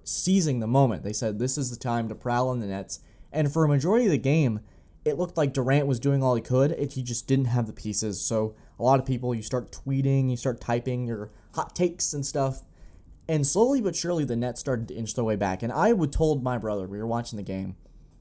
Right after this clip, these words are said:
I said, "The Bucks could be up twenty right now, and I'm not comfortable." Because Durant's on the other side.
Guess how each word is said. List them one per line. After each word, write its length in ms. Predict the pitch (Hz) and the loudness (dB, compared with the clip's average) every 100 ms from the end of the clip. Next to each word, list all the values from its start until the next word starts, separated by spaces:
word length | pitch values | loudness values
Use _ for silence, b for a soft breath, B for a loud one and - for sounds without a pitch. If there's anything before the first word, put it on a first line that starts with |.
| - | -14
I 80 | - | -6
said, 340 | 135 135 120 113 b b b | 0 0 0 -4 b b b
"The 120 | 139 | 0
Bucks 240 | 175 - | 2 0
could 140 | - 139 | 0 4
be 120 | 131 | 4
up 100 | 113 | 2
twenty 260 | 139 131 | 0 0
right 160 | 113 90 | 0 -4
now, 180 | 101 98 | -6 -2
and 80 | 120 | 0
I'm 100 | 139 | 2
not 180 | 151 | 0
comfortable." 540 | 143 143 139 98 85 - b b b | 0 -2 -2 -6 -8 -10 b b b
Because 240 | 127 135 | 0 2
Durant's 420 | - 123 120 151 143 | 2 0 2 0 0
on 80 | |
the 80 | 123 | -2
other 140 | 120 117 | -2 -2
side. 480 | - 117 110 113 | 0 0 0 -2